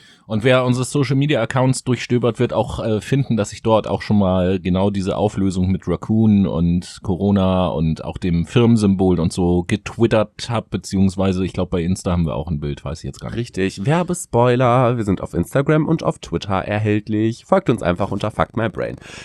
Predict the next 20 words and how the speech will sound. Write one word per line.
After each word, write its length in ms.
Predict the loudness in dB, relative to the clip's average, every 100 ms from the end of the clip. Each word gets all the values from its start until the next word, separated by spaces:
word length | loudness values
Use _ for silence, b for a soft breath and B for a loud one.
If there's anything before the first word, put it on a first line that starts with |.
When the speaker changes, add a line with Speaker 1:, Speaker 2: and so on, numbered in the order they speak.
| B
Speaker 2:
Wie 120 | 4
dem 120 | 6
auch 60 | 6
Speaker 1:
Ja, 80 | 6
Speaker 2:
sei. 60 |
Speaker 1:
also 220 | 6 4
Coronavirus, 800 | 4 4 6 4 4 2 2 2
was 160 | 0 0
ist 140 | 0
da 100 | 0
eigentlich 240 | 2 -2 -2
los? 300 | -2 -2 -4
Speaker 2:
Todespanikmache 1300 | 0 2 4 2 -2 0 4 4 2 0 -2 -2
ist 260 | -4 -6 -6
da 100 | -6
los. 540 | -4 -6 -6 -8 -14 -6
Also 360 | 0 2 0 -2
wirklich, 580 | -4 -4 -6 -6 -6 -8
es 140 | -2
sind 420 | 0 2 0 -4